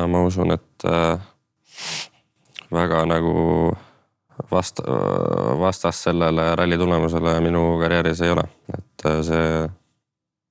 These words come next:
see, ma usun, on pika puuga nagu täna, täna esi-, esikohal.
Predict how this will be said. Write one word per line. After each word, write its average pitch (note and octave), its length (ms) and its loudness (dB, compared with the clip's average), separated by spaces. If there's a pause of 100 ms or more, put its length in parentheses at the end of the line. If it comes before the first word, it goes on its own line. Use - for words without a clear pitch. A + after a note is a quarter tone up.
(140)
see, - 140 -6
ma D#2+ 160 2
usun, F2 180 -4
on E2 300 -2 (460)
pika E2 260 0
puuga D#2+ 260 0
nagu D#2+ 280 0
täna, D#2+ 260 0 (1040)
täna D#2+ 400 0
esi-, E2 320 0
esikohal. E2 460 0